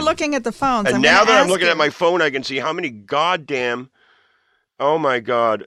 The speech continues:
Speaker 1: So
Speaker 2: Messages. Okay, don't look at your messages.
Speaker 1: I won't. I won't go into that.
Speaker 2: Yeah, go, don't
Speaker 1: But
Speaker 2: go
Speaker 1: I
Speaker 2: into
Speaker 1: will
Speaker 2: that.
Speaker 1: go into this for a minute 'cause this could be
Speaker 2: You
Speaker 1: this
Speaker 2: look
Speaker 1: could
Speaker 2: at the video. I'm gonna look for the one you sent me, and I'm gonna ask you the next question. Do
Speaker 1: Yeah.
Speaker 2: you think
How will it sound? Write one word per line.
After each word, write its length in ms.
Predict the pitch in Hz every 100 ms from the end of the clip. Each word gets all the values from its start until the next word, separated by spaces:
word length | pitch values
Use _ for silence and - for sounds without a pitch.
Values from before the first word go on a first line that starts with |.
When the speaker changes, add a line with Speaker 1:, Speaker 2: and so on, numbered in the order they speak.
| -
Speaker 1:
So 100 | 226
Speaker 2:
Messages. 440 | 233 240 214 185
Okay, 280 | 190 196 208
don't 320 | 185 247 302
look 160 | 302 311
at 80 | 294
your 100 | 269
messages. 520 | 247 220 202 170 160
Speaker 1:
I 100 | 120
won't. 320 | 131 135 123
I 60 | 117
won't 180 | 131 135
go 160 | 135
into 160 | 127 113
that. 260 | 113 110
Speaker 2:
Yeah, 180 | 196 180
go, 200 | 170 208
don't 160 | 208 233
Speaker 1:
But 60 | 269
Speaker 2:
go 60 |
Speaker 1:
I 20 |
Speaker 2:
into 120 | 254 226
Speaker 1:
will 20 |
Speaker 2:
that. 100 | 196
Speaker 1:
go 40 | 233
into 140 | 202
this 180 | 175 165
for 180 | 165 127
a 60 |
minute 240 | 104 95 -
'cause 140 | 110
this 120 | 147
could 160 | - 160
be 80 | 127
Speaker 2:
You 160 | 240
Speaker 1:
this 80 | 339
Speaker 2:
look 120 | 349
Speaker 1:
could 40 | 392
Speaker 2:
at 40 | 330
the 60 |
video. 340 | 240 247 226 208 214 226
I'm 160 | 240
gonna 180 | 285 277
look 160 | 262 -
for 160 | 247
the 100 | 226
one 200 | 220 220
you 100 | 214
sent 260 | 208 220 185
me, 100 | 185
and 120 | 180
I'm 100 | 185
gonna 100 | 196
ask 260 | 196 202 -
you 60 | 202
the 120 | 190
next 240 | 185 170
question. 520 | - 196 196 - 160 - - - -
Do 140 | 185 294
Speaker 1:
Yeah. 60 |
Speaker 2:
you 260 | 311 311 320
think 540 | - 330 294 170 143